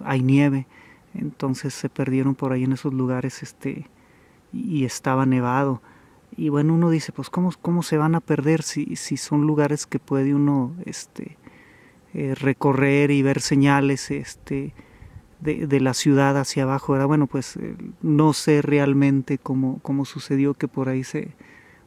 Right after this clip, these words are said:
bajaron a, a, a un vallecito, se encajonaron y, y de repente ya no supieron dónde, dónde estaban, y entre más buscaban, este, el,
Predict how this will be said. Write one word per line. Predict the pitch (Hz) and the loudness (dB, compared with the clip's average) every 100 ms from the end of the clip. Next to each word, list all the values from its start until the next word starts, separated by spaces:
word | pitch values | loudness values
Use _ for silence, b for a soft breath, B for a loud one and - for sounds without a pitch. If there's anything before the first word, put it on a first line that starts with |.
| - | -10
bajaron | - 165 147 - 143 143 139 | -8 -6 -6 0 2 4 2
a, | 127 117 - | 0 -6 -12
a, | 135 127 131 131 - | -12 -10 -12 -12 -4
a | 139 | 0
un | 139 139 135 | 2 2 2
vallecito, | 139 127 123 - 151 - 143 | 2 2 0 -2 -4 -2 -2
se | - | 0
encajonaron | 135 135 127 143 135 139 143 | 0 0 0 2 4 4 4
y, | 135 131 | 4 0
y | 151 135 | -2 -4
de | 127 | -4
repente | 127 131 139 131 139 | -6 -2 0 0 0
ya | 131 | 2
no | 131 | 0
supieron | - - 131 127 127 | -2 -4 -4 -2 0
dónde, | 127 127 123 113 B B B B B - | 0 0 -4 -8 B B B B B -2
dónde | 139 131 | 0 0
estaban, | 120 147 143 139 | -2 0 2 2
y | 131 | 0
entre | 127 120 127 | 0 0 0
más | 135 139 | 0 0
buscaban, | 143 - 151 139 135 131 B B B B _ - | -4 -2 0 2 0 -2 B B B B _ -14
este, | - - - - - - 156 _ _ _ _ _ _ _ | -14 -14 -20 -14 -14 -14 -18 _ _ _ _ _ _ _
el, | 151 147 - | -8 -6 -8